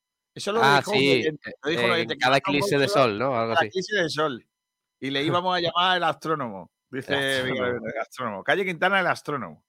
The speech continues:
Speaker 1: efectivamente.
Speaker 2: Vale, Calle Quintana.
Speaker 1: Eh, Mejías,
Speaker 2: Vale.
Speaker 1: que el Diario Sur pone entre co-, entre paréntesis, demasiado fogoso.
Speaker 2: Demasiado fogoso. Eh,
Speaker 1: Sí.
Speaker 2: eh, eh,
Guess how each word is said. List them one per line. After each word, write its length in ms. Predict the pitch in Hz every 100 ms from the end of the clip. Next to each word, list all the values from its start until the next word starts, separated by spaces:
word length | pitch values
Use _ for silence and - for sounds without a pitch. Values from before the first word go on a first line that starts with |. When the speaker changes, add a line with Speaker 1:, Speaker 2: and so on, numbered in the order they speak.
| _
Speaker 1:
efectivamente. 260 | 104 110
Speaker 2:
Vale, 220 | 104 98 - - _
Calle 200 | - 123
Quintana. 380 | 117 92 90 - -
Speaker 1:
Eh, 420 | 165 165 160 156 -
Mejías, 720 | 175 170 254 277 - - _ _ _ _ _ _ _ _ _ _
Speaker 2:
Vale. 240 | - 104 95
Speaker 1:
que 60 |
el 60 | 147
Diario 260 | 156 180 214
Sur 260 | - 196
pone 200 | - 190
entre 240 | 180 156 165
co-, 180 | 156 156
entre 280 | 156 151 147
paréntesis, 560 | 151 165 143 131 123 -
demasiado 560 | 147 156 131 180 180 160
fogoso. 580 | 143 131 165 - 208 _ _ _ _ _ _ _ _ _ _ -
Speaker 2:
Demasiado 640 | 131 117 92 - 127 214
fogoso. 680 | - 175 156 196 - 117 - _ - - - -
Eh, 160 | 165 156
Speaker 1:
Sí. 80 | 135 147
Speaker 2:
eh, 540 | 151 143 139 135 127
eh, 140 | 147